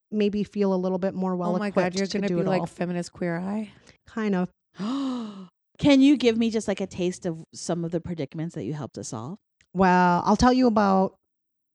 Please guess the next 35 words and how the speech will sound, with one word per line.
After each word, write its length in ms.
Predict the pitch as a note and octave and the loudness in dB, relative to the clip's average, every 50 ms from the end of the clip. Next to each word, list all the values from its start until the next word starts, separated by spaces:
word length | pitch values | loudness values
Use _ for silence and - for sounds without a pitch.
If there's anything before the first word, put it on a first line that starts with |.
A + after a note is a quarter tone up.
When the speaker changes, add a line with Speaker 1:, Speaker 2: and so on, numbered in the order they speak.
| _ | _
Speaker 1:
our 160 | - F3 G3 | -2 0 0
debut 400 | G3 D#3+ F#3 E3 D#3+ - D#3 D3+ | 0 0 -2 -4 -4 -6 -8 -10
episode. 460 | - - - E3 - - - - C#3 F3 | -10 -10 -10 -12 -10 -10 -10 -6 -2 -2
Speaker 3:
Okay. 320 | G#3+ G#3 G#3 C#3 - _ _ _ _ _ _ _ - | 0 0 -2 -4 -4 _ _ _ _ _ _ _ -4
Speaker 1:
Um, 360 | - F#3+ F#3 F3+ F3 F3 F3 - _ _ _ _ _ _ - | -2 0 0 0 0 0 -2 -4 _ _ _ _ _ _ -6
the 100 | F#3+ F#3+ | -6 -4
person 400 | - - G#3 G3+ - - A3 G#3+ | -2 0 -2 -2 0 0 2 2
in 120 | G3+ G3+ | 4 4
that 180 | G3+ G3 F#3+ - - | 2 2 0 -2 -6
episode, 680 | D3+ - - E3 - - E3 D#3 D#3+ D#3 D3+ D#3+ D#3+ - _ _ _ _ _ _ _ - | -8 -8 -8 -8 -6 -2 -2 0 0 0 0 -2 -4 -6 _ _ _ _ _ _ _ -8
uh, 180 | - F3+ E3+ E3+ - | -6 -4 -4 -4 -2
used 280 | G3 G#3 C4+ B3+ - - | 0 0 0 0 0 -4
to 40 | A3+ | -4
go 200 | F#3+ - G3+ F#3+ | -2 0 0 0
to 360 | F#3 F3+ F3+ F3+ F3 F3 E3+ - _ | 0 0 0 0 -2 -2 -6 -10 _
stand-up, 760 | - - - - - G3+ F#3+ F3+ F3+ F#3+ F3+ F3+ E3+ E3+ E3+ - _ - - - - | -16 -14 -10 -6 -4 -2 -2 0 -2 -2 -2 -2 -2 -4 -4 -8 _ -20 -20 -16 -10
uh, 160 | F#3 E3+ E3 - - | -8 -8 -8 -8 -8
open 240 | F#3 F3 - F#3+ F#3 | -8 -6 -4 -4 -4
mics, 380 | F3 E3 E3 E3+ D#3+ - - - | -2 -2 -2 -4 -4 -6 -8 -8
and 100 | - D3+ | -8 -8
he 80 | D#3+ | -6
would 220 | E3 E3 E3 D#3+ - | -6 -4 -6 -6 -6
try 240 | - - F3 D#3+ D#3+ | -8 -8 -6 -4 -2
to 160 | E3 D#3+ D#3 | -2 -4 -4
do 180 | D#3 - E3+ | -4 -6 -8
comedy, 640 | D#3+ - - E3 E3+ E3+ F3 F3 F3 E3+ E3+ E3+ - - | -8 -6 -6 -6 -4 -4 -4 -4 -4 -4 -4 -4 -4 -6
and 260 | D3+ D#3+ D3+ D#3 D#3 | -6 -6 -6 -6 -6
it 60 | - | -4
was 120 | - D#3+ | -4 -6
something 280 | - - - - E3+ E3 | -6 -6 -6 -4 -2 -2
near 220 | D#3 D#3+ E3 D#3+ | 0 0 0 0
and 140 | D#3 D3+ D3+ | 0 -2 0
dear 160 | - E3 E3+ | 0 2 2
to 80 | E3 E3+ | 2 2
him. 340 | D#3 E3 D#3 D3+ D3+ D#3 | 2 2 0 0 0 -2